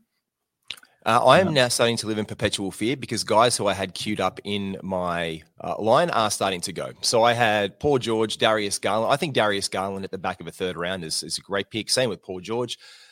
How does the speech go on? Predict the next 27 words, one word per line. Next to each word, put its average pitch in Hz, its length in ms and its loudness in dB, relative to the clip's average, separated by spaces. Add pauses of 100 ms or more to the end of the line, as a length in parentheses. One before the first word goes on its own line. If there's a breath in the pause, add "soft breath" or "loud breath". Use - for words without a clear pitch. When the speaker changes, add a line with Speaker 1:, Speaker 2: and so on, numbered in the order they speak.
(100)
Speaker 1:
Miles 131 360 2
Turner's 131 380 -2
just - 180 -4
gone, 123 280 -2
De'Aaron 104 440 -4
Fox. - 400 -4 (680 soft breath)
Kind 220 240 4
of 262 60 2
okay 135 320 2
with 131 120 -2
the 131 60 -6
guard 113 340 2
point 107 220 -4
guard 123 200 2
spot 123 240 0
right 131 180 0
now. 143 200 0
So 131 160 -2
I 117 40 -2
was 117 120 -6
gonna, 156 320 -2
like, 98 280 -6 (300)
I 107 100 -12
didn't 113 300 -10
queue 127 440 -10 (100)
Foxy 156 400 -4
up. - 200 -8